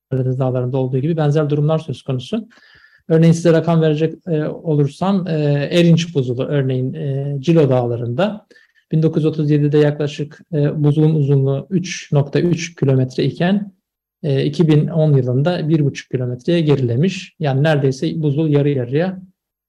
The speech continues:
e, küçülmüş durumda. E, yine aynı bölgede, e, Uludoruk ve Gevorok buzulları var. Bunlar da, e, birkaç kilometre uzunluktan, örneğin Gevorok buzulu dört kilometre uzunluğundan yaklaşık dokuz yüz metreye kadar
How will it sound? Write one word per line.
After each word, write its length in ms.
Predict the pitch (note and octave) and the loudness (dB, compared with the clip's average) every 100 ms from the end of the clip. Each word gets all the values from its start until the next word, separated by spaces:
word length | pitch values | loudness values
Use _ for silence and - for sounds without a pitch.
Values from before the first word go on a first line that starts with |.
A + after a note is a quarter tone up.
| F#3+ | -8
e, 400 | D3+ C3 C3 C3 C3+ | -4 -4 -4 -4 -6
küçülmüş 500 | - C#3+ D3 C#3 - | -4 0 4 2 2
durumda. 580 | B2+ A2+ B2+ G3+ G3 - _ _ _ _ - | -2 0 0 0 -2 -12 _ _ _ _ -6
E, 180 | D3 C#3 | 0 2
yine 240 | D3+ E3+ | 4 4
aynı 360 | E3+ F3+ E3+ D3+ | 4 2 2 4
bölgede, 720 | D3 C#3 D3 F#3+ G3+ G3 - - | 2 4 2 2 0 -4 -8 -4
e, 140 | D#3+ | 0
Uludoruk 680 | D3+ E3 F3 D3 D3+ E3 - | 2 2 4 4 2 -2 -4
ve 80 | D#3 | -2
Gevorok 480 | C#3+ D#3 D#3+ C3+ - | 2 4 4 2 -4
buzulları 440 | B2+ A#2+ A#2 B2 | -6 -4 -4 -2
var. 340 | D#3+ G#3 - _ - | -2 -2 -8 _ -4
Bunlar 400 | D#3 D3+ D3+ D3 | 0 2 2 0
da, 300 | F3+ F#3 - | -2 -6 -6
e, 540 | D#3+ C#3+ C#3+ C#3 C#3 C#3 | -2 0 0 -2 -4 -6
birkaç 540 | - F#3 D3 D#3+ F3+ - | -6 -4 -2 0 -2 0
kilometre 680 | C#3+ C3 B2+ - C3 B2+ _ - | 0 2 0 -2 -4 -4 _ -6
uzunluktan, 640 | D#3+ C#3 B2+ B2 - F3+ E3+ | 0 2 2 0 -2 -2 2
örneğin 440 | C#3+ C3 C3 C3 | 2 2 0 0
Gevorok 420 | C#3+ C3+ C3 C3 | 0 0 0 -4
buzulu 460 | C#3 C3 B2+ B2+ - _ _ _ - | -4 -2 -2 -2 -6 _ _ _ 2
dört 220 | E3 D#3+ | 2 2
kilometre 400 | C#3+ C3 A#2+ - | -2 -2 -4 -4
uzunluğundan 420 | C3 B2 A#2+ C3+ | -2 -2 -2 -2
yaklaşık 380 | E3+ D#3 E3 - | 0 -2 -4 -2
dokuz 220 | D3+ E3+ | -2 0
yüz 80 | D3 | 0
metreye 400 | C3 A#2+ - B2+ | 0 -4 -6 -6
kadar 340 | C3 C#3 F#3+ | -2 0 0